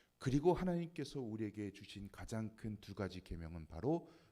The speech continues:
"하나님을 사랑하라, 이웃을 사랑하라"고 말씀하신 계명입니다. 이 계명은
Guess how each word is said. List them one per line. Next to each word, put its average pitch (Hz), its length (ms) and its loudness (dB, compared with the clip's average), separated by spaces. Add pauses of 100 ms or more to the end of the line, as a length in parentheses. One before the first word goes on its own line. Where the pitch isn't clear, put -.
"하나님을 76 500 -8
사랑하라, 90 680 -4 (400)
이웃을 95 580 -6
사랑하라"고 82 920 -8 (300)
말씀하신 78 680 -10
계명입니다. 82 680 -4 (480)
이 92 100 -6
계명은 90 580 0